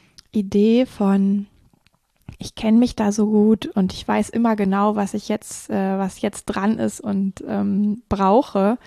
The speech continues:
ist auch ein bisschen eine Illusion. Ja, vielleicht wissen wir es für die, diesen Moment und vielleicht grad noch den nächsten, aber gewiss nicht für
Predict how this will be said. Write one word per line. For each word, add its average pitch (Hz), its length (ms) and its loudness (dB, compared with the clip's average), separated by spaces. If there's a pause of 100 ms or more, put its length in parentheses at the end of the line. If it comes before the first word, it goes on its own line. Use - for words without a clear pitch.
(360)
ist - 200 -4
auch - 180 -2
ein 220 80 2
bisschen 226 300 2
eine 202 100 2
Illusion. 190 920 2 (180)
Ja, 214 380 -6
vielleicht - 360 -6
wissen 233 260 -2
wir 196 80 2
es 190 120 -2
für 208 100 -2
die, 196 320 0
diesen 262 280 4
Moment 226 420 2
und 208 140 -2
vielleicht 202 320 -6
grad - 200 -8
noch 196 140 -6
den 196 220 -4
nächsten, 214 420 -2
aber 202 240 0
gewiss 240 500 -2
nicht 254 240 -2
für 220 400 -2